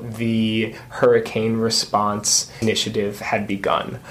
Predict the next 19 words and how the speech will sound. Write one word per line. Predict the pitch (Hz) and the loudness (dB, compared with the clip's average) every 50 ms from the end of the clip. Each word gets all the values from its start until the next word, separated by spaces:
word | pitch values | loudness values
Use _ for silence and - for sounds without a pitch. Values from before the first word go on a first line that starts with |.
| - - - - - | -12 -12 -8 0 4
I | 117 | 6
was | 135 139 131 131 123 | 6 6 6 4 4
reading | 127 135 139 147 135 127 | 6 6 6 6 4 4
many | 123 120 127 135 135 | 4 6 6 4 4
different | 135 139 135 - 147 127 - - - - | 4 2 2 4 2 0 0 0 -6 -2
news | 127 127 123 127 127 120 110 | 2 6 6 6 6 6 4
articles | 98 110 110 113 104 107 107 104 107 110 113 - - - | 2 2 0 0 0 2 2 4 4 4 2 2 -2 0
on | 110 110 110 110 110 110 107 | 0 2 2 2 0 0 -2
the | 110 110 107 110 110 | 0 0 0 0 0
devastations | 110 120 117 117 123 - - - - 117 110 110 98 - - 101 101 104 107 107 104 - - - | 2 2 2 4 4 4 2 4 2 2 0 2 0 0 0 0 0 0 0 0 0 -2 -2 0
in | - 110 107 104 104 101 104 101 104 110 113 - - - | -2 0 0 0 0 0 -2 -2 -4 -6 -10 -12 -16 -10
Houston | - - 127 127 123 - - - 117 113 113 113 110 | -2 4 4 6 6 6 4 4 6 6 6 4 4
and | - - 110 110 110 | 2 2 0 0 0
in | 110 107 | 0 -2
Florida | - - - 113 104 104 104 101 101 101 104 104 98 - | -4 -2 0 2 2 2 2 4 4 4 4 4 4 2
and | - 107 107 | 0 -2 -2
in | 107 107 113 | -2 -4 -4
Puerto | - - - 110 107 110 | -4 -2 0 0 0 0
Rico, | 104 110 104 104 104 - 101 101 101 104 117 117 | -2 -2 -4 -4 0 0 2 2 2 2 0 -4